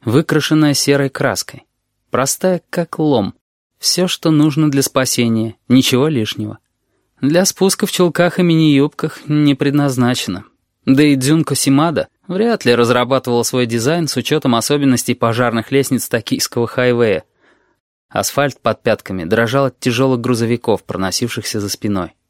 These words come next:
Стылый ветер выдувал свою унылую песню сквозь щели металлического забора.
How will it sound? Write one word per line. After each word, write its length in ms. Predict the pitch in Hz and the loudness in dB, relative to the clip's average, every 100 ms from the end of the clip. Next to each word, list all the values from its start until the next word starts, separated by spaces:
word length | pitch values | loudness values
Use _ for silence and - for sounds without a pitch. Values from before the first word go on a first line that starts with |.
| _ _ _ _ | _ _ _ _
Стылый 440 | - - 120 117 | -12 0 2 2
ветер 340 | 107 123 135 95 | 2 0 0 0
выдувал 400 | 117 123 123 135 | 2 2 2 2
свою 300 | - 127 131 | 0 2 2
унылую 360 | 131 131 123 | 4 4 2
песню 360 | 113 143 147 151 | -2 -6 -4 -6
сквозь 280 | - 127 117 | -4 -2 -2
щели 280 | - 147 143 | 0 0 0
металлического 680 | 127 127 127 123 - 131 | 0 0 -2 -4 -4 -2
забора. 460 | 123 131 123 104 | 0 0 0 -2